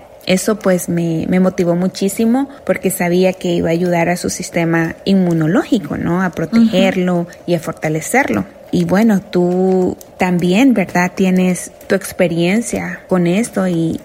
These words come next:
Speaker 1: y creo que también puedes compartir los motivos por los cuales tú decidiste amamantar con nosotros.
Speaker 2: Sí, amiga, yo también en esta ocasión, porque con mi hijo Caleb, que ahora tiene doce años,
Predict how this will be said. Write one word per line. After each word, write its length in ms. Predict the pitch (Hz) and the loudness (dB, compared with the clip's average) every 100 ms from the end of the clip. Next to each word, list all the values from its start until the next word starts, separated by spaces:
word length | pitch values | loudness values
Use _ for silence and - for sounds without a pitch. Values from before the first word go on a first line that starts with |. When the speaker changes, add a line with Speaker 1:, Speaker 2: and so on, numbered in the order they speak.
| - | -8
Speaker 1:
y 80 | |
creo 360 | 170 185 180 190 | -4 0 2 2
que 120 | 196 | -2
también 420 | 190 170 175 180 | -4 -2 0 0
puedes 340 | 180 190 180 190 | -2 0 0 0
compartir 680 | 202 185 170 - 190 190 - - - - - | -2 -2 -4 -2 0 0 -4 -18 -20 -12 0
los 160 | 233 | 2
motivos 500 | 233 214 - 208 233 | 4 2 2 2 2
por 140 | 233 214 | 0 0
los 160 | 202 | 0
cuales 340 | - 190 196 196 | 0 -2 -2 0
tú 120 | 196 | 0
decidiste 520 | 185 - 190 180 185 | 0 -2 -4 -4 -2
amamantar 600 | 175 175 165 170 247 285 | -2 0 -2 -2 -2 -2
con 200 | 226 185 | 0 0
nosotros. 680 | 175 - 180 - - - - | 0 -2 -6 -6 -10 -10 -16
Speaker 2:
Sí, 360 | - - 220 240 | -8 -2 0 2
amiga, 380 | 226 208 185 175 | 2 2 0 0
yo 180 | 180 185 | -2 -2
también 720 | 220 214 196 190 185 185 - _ _ _ | -2 0 0 2 0 0 -4 _ _ _
en 160 | 202 208 | -2 0
esta 240 | 220 320 | 0 -2
ocasión, 560 | 330 214 - 196 185 202 | -2 -4 -2 0 0 0
porque 500 | 202 190 190 175 170 | -2 -2 0 0 -2
con 180 | 208 208 | -2 0
mi 100 | 214 | 0
hijo 220 | 226 302 | 0 -2
Caleb, 400 | 269 185 170 214 | -2 0 0 0
que 100 | 196 | -2
ahora 200 | 180 180 | -2 -2
tiene 300 | 185 185 185 | -2 0 0
doce 320 | 185 180 202 | -2 -2 -2
años, 640 | 175 170 175 190 220 - | 0 0 0 -2 -4 -8